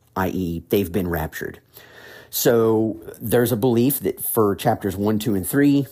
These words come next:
the church is here. John's writing to the church. In chapter four, John says, "After these things I looked, and behold, the door standing open in heaven. And the, the voice which I'd heard speaking to me like a trumpet said, 'Come up here, and I will show you what must take place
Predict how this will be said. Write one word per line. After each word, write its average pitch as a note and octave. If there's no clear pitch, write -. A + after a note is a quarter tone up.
the F2+
church -
is F2
here. C#3
John's F#2
writing B2+
to A#2+
the G#2+
church. -
In G2
chapter -
four, D3+
John A2+
says, G2+
"After C3
these B2
things B2
I G#2+
looked, B2
and G#2+
behold, A2+
the G2+
door A2
standing G#2
open F#2+
in F2
heaven. C#2
And G2
the, F#2
the -
voice A2+
which A#2
I'd G2
heard A2
speaking A2+
to A2
me A2
like F#2+
a F2+
trumpet D3+
said, A2+
'Come D#3+
up D#3
here, B2+
and A2+
I A#2
will G#2+
show -
you B2+
what A#2
must B2+
take G#2+
place F#2+